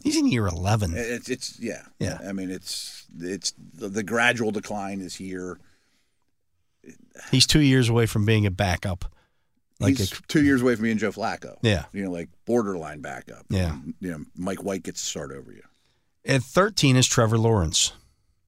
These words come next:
Speaker 2: Mm-hmm.
Speaker 1: This after
Speaker 2: I'm
Speaker 1: a
Speaker 2: fine
Speaker 1: game
Speaker 2: with
Speaker 1: in which
Speaker 2: that.
Speaker 1: they just got destroyed by the
Speaker 2: Brutal.
Speaker 1: Lions.
Speaker 2: Brutal. I assume he went down a spot or two.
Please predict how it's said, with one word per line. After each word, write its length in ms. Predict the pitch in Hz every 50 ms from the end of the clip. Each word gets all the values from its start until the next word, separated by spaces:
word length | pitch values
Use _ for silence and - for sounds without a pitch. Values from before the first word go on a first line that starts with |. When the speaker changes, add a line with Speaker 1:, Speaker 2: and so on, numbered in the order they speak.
| _ _ _
Speaker 2:
Mm-hmm. 280 | 185 196 185 196 196 196 196 - _ _ _ _ _ _ _ _ _ _ _ _ _ _ _ _ _ _ _ _ _
Speaker 1:
This 280 | 120 160 247 254 -
after 220 | 214 208 190 - -
Speaker 2:
I'm 80 | 165 160
Speaker 1:
a 40 | 143
Speaker 2:
fine 140 | 151 156 156
Speaker 1:
game 80 | 151 147
Speaker 2:
with 80 | 139 135
Speaker 1:
in 40 | 139
which 180 | 135 123 -
Speaker 2:
that. 60 | 156
Speaker 1:
they 80 | 151 151
just 200 | 131 131 117 -
got 160 | 110 95 - - - -
destroyed 600 | - 107 - - - - - 269 247 220 170 117
by 120 | 107 113 104
the 80 | 98
Speaker 2:
Brutal. 120 | 104 117 120
Speaker 1:
Lions. 440 | - 165 117 90 82 - - - - - _ _
Speaker 2:
Brutal. 340 | - 110 101 92 82 78 - - _ _ _ _ _ _ -
I 120 | 107 117
assume 300 | 113 107 - - 127 110
he 60 | 104
went 160 | 98 98 90
down 260 | - 95 90 87 87 85
a 40 |
spot 360 | 80 - - 92 82 80 78 -
or 140 | - 82 78
two. 400 | - - - 87 80 78 76 76